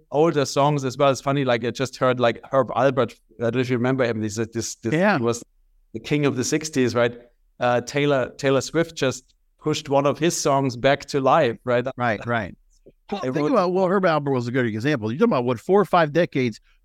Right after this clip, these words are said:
Speaker 2: constantly involved in music. I mean, it was just a song I was thinking about,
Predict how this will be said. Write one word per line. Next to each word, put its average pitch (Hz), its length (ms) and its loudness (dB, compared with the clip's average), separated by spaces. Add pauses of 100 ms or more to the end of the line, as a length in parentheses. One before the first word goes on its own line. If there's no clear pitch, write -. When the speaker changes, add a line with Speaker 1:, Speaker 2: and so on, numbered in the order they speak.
(140)
Speaker 2:
constantly 226 840 2
involved 151 640 0
in 131 120 2
music. 131 360 0
I 143 40 0
mean, 139 240 0 (580)
it 151 80 -14
was 143 140 -4
just 156 120 -4
a 143 60 -6
song 156 220 0
I 143 40 2
was 135 100 0
thinking 147 180 2
about, 131 240 0